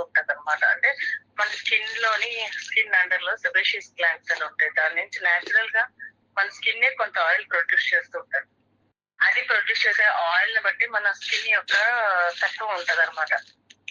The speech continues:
అది తక్కువగా ఉంటే కనుక పొడి చర్మం అని, ఎక్కువగా ఉంటే నూనె చర్మం అని, మధ్యస్థంగా ఉంటే కనుక అటు కాదు ఇటు కాదు, మ-, నార్మల్ స్కిన్ అని అంటూ ఉంటారు,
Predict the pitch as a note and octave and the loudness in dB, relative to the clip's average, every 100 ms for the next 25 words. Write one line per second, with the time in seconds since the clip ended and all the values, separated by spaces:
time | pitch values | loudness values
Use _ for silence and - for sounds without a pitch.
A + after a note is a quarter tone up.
0 | - G3+ G#3 - - A#3 - C4 B3 A#3+ | -2 2 2 0 -4 -4 -4 -4 0 0
1 | A3+ A3 G#3 F#3 F#3 G#3 G3+ - G3 F#3 | 2 2 2 4 2 0 -2 0 0 0
2 | F3 E3+ - - F#3 - B3 A#3+ A#3 G#3+ | -2 -2 -4 -6 -8 -6 -6 -2 0 0
3 | F3 E3+ F3 E3 D3+ - - _ - - | -2 2 2 4 2 -2 -10 _ -20 -20
4 | _ G3 G#3 G#3 G3+ F#3 F3+ F3 F#3 - | _ -4 -2 0 0 0 0 -2 -2 -12
5 | - _ _ _ - G#3+ G#3 G#3+ B3 A#3+ | -20 _ _ _ -10 -2 0 2 0 2
6 | C4 A#3+ B3 A#3 G3+ G3+ G3 F#3+ F#3+ D4 | 0 0 0 0 0 2 4 4 2 0
7 | F#4 F#4+ _ _ A3+ G#3 C4 A#3+ A#3 A#3 | 0 0 _ _ 0 0 0 2 2 2
8 | A3+ B3 D4 A#3 F#3+ F#3 F#3+ F#3+ G3 F#3 | 0 -2 -4 0 2 2 -4 -8 -8 -2
9 | G3 G3+ G#3 A3 F#3+ F#3 F#3+ F3 D#3+ - | 0 0 0 -2 -2 2 2 4 2 0
10 | E3 D#3 - C3 | -10 -2 0 0